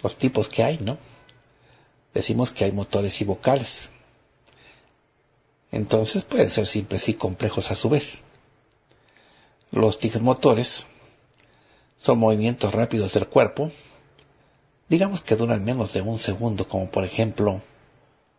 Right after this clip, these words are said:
parpadeos, ¿no? Encogimiento de hombros, estiramiento de brazos y piernas.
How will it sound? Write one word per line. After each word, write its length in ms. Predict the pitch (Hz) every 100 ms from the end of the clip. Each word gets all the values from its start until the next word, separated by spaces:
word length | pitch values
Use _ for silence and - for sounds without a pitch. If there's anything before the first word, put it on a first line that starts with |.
| _ _ _ _ _
parpadeos, 720 | 113 110 117 147 170 113 -
¿no? 120 | 147 - - _ _ _ _ _ _ _ _ _ _ _ _ _ _ _ _ _ _ _ _ _ -
Encogimiento 720 | 110 - 123 107 104 101 107
de 120 | 104
hombros, 640 | 113 139 - - - - - _ _ _ _ _ _ _ _ _ _ _ _ _ _ _ _ _ _
estiramiento 640 | 110 - 107 104 98 -
de 120 | 120 95
brazos 400 | 92 - - 107
y 40 |
piernas. 560 | - 160 - - -